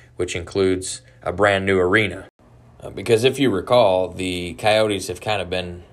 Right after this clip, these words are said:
in a feud with the city of Glendale, Arizona, which is where they play now, about, uh, not renewing their contract for them to use that arena. So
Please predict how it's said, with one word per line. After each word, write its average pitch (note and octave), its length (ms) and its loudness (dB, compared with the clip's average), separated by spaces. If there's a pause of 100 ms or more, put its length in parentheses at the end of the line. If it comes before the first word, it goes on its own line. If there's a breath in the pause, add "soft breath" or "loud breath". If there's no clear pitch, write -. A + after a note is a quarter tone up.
(480)
in G#2 100 -2
a F2 60 -10
feud A2+ 340 0
with - 140 -6
the - 60 -14
city F#2+ 240 -2
of F2 120 -6
Glendale, G2+ 500 2
Arizona, F2+ 460 -6
which F2+ 180 -8
is F2+ 100 -10
where F#2 140 0
they F2 120 -2
play F2+ 280 -2
now, F2+ 440 0 (520 loud breath)
about, F2 540 -2
uh, E2+ 280 -2 (320 loud breath)
not G#2+ 260 0
renewing F#2+ 340 0
their F2 160 -4
contract F#2+ 600 0
for F#2+ 120 -4
them F#2+ 160 -4
to F2+ 60 -4
use F2+ 240 -2
that F2+ 160 0
arena. F2+ 360 -2
So G2 380 2